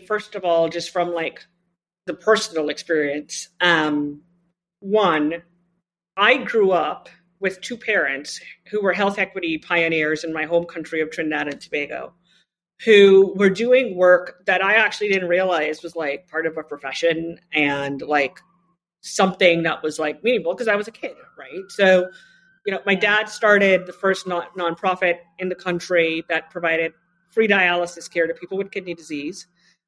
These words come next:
Speaker 1: Um, and
Speaker 2: Mm.
Speaker 1: after he passed away, my mother then built it, built it, um, through her lifetime. And, you know, they would do fundraisers, time to all the, like, health months,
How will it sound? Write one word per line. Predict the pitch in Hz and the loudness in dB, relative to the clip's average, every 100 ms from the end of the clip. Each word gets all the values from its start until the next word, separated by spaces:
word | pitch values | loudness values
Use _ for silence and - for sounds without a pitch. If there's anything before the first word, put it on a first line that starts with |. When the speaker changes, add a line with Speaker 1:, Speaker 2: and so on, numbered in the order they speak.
| _ | _
Speaker 1:
Um, | 185 175 165 170 | 2 4 4 0
and | 185 | -4
Speaker 2:
Mm. | 180 | -4
Speaker 1:
after | 175 175 | -4 -8
he | 208 | -8
passed | 208 185 - | -2 -2 -2
away, | 190 175 | -2 0
my | 175 170 | 0 -2
mother | 170 165 175 | -2 -2 -2
then | 165 160 156 | -2 -8 -8
built | 165 165 165 | -8 -8 -10
it, | 147 _ _ _ | -14 _ _ _
built | 180 170 143 | 2 2 2
it, | 143 - _ _ _ _ 190 | -8 -12 _ _ _ _ 0
um, | 180 160 156 156 | 2 2 0 -4
through | 156 - 185 | -8 -4 -2
her | 165 190 | 2 2
lifetime. | 170 147 - 143 139 147 _ _ _ _ | 0 -4 -10 -10 -10 -14 _ _ _ _
And, | 196 202 196 190 190 185 - _ | 2 4 4 4 2 0 -8 _
you | 220 | -4
know, | 190 165 - _ _ | -2 -2 -6 _ _
they | 190 185 | 0 0
would | 185 185 | 0 -4
do | 165 156 | -6 -4
fundraisers, | 175 190 190 196 196 208 202 196 196 - - _ _ | -4 -4 0 2 2 2 2 2 0 -4 -14 _ _
time | - 160 160 | -6 -6 -4
to | - | -6
all | 156 156 | -4 -4
the, | 147 | -6
like, | 123 - - _ _ | -10 -16 -20 _ _
health | 208 202 190 | -4 -4 0
months, | 190 185 185 - - | 2 2 -2 -10 -14